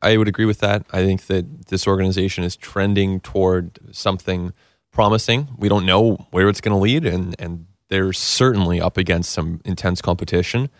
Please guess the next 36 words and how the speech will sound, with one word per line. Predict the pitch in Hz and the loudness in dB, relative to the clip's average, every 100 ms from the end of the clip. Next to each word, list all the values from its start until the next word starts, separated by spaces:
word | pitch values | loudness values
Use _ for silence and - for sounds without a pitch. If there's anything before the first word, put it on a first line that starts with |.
| _ | _
but | 95 82 - - _ | -2 -2 -4 -20 _
they've | - - 95 | -14 -2 0
gotten | 101 90 90 | 2 0 0
to | 90 | -2
this | 87 | -4
point, | - 90 92 92 - | -4 -4 -2 -4 -8
and | 87 80 85 | -12 -10 -12
Shapiro's | - - 87 85 85 - - | -12 -2 -2 -2 -8 -12 -14
very | 87 82 | -4 -4
capable. | 82 85 80 85 95 123 _ _ | -2 -4 -6 -2 -2 -4 _ _
So | - 85 | -6 -2
I | |
think | 87 92 | 0 -2
it | |
does | 85 87 | -2 -2
make | 87 82 | -2 -6
sense | - 82 117 - | -4 -4 -4 -4
to | - 92 | -4 -2
continue, | 90 98 104 127 | -2 -2 0 2
and, | 120 | 2
and | 113 | 0
you | 120 | 2
don't | 131 131 | 2 4
know | 120 147 | 4 4
what | 110 | 2
the | 95 | 2
guarantee | 95 92 90 82 | 0 0 0 -2
is, | 87 110 - - _ | 0 0 -4 -14 _
especially | - 80 104 - 117 117 | -14 -6 -4 0 0 2
in | 101 | 0
this | 95 - | 0 -2
division. | 92 110 98 | -2 0 0
But | 92 | -2
you | 113 | 0
look | 147 208 | 0 0
at | 110 | -2